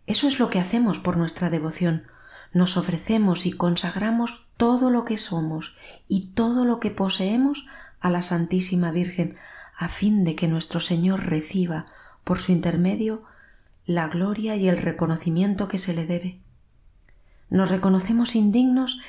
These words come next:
e incapaces de acercarnos a la majestad infinita por nosotros mismos, por lo cual nos servimos de la intercesión de la Santísima Virgen.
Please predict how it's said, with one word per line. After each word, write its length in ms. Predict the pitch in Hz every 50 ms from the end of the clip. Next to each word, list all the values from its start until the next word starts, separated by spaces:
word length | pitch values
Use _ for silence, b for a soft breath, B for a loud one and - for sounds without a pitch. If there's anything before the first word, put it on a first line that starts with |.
| B B B B B -
e 100 | 202 202
incapaces 800 | 196 190 190 185 180 185 180 185 - 196 214 233 - 233 220 -
de 60 | - 196
acercarnos 720 | 190 - 202 185 185 - 202 202 202 208 208 202 - 202
a 60 | 190
la 100 | 185 180
majestad 580 | 170 170 170 - 175 - - - 214 220 220
infinita 680 | - 220 208 208 - 208 208 220 240 240 - 185 180 185
por 140 | 180 170 -
nosotros 500 | 170 165 - 185 175 180 175 175 160 165
mismos, 600 | 170 170 170 - 180 156 160 - - - _ _ _ _ _ _ _ _ _ _ _ _ _ _
por 160 | - 175 -
lo 140 | 170 165 160 -
cual 380 | - 190 190 190 190 190 190 b b b b b b b b b b b b b _ -
nos 300 | 180 185 185 185 185 -
servimos 580 | - 175 160 180 185 202 214 226 226 220 220
de 100 | 220 214
la 80 | 202 202
intercesión 720 | 196 190 196 185 185 - 180 175 180 - - 208 226 226
de 60 | 214
la 120 | 190 180 175
Santísima 640 | - 185 170 165 - 175 165 - 180 160 160 156
Virgen. 480 | 156 160 156 156 - - 175 165 170